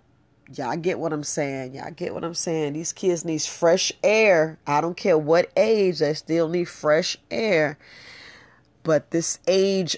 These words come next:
of these video games, and I'm, and I'm speaking of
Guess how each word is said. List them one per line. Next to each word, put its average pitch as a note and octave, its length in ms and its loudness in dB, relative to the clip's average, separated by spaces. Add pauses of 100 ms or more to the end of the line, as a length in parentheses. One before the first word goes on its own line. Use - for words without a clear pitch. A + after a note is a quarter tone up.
of D3+ 540 4
these E3+ 260 0
video F#3+ 420 2
games, C#3+ 600 -2
and D3 160 -4
I'm, E3 320 -2
and D3 120 -4
I'm F3+ 200 0
speaking F3+ 500 -4
of D3 420 -2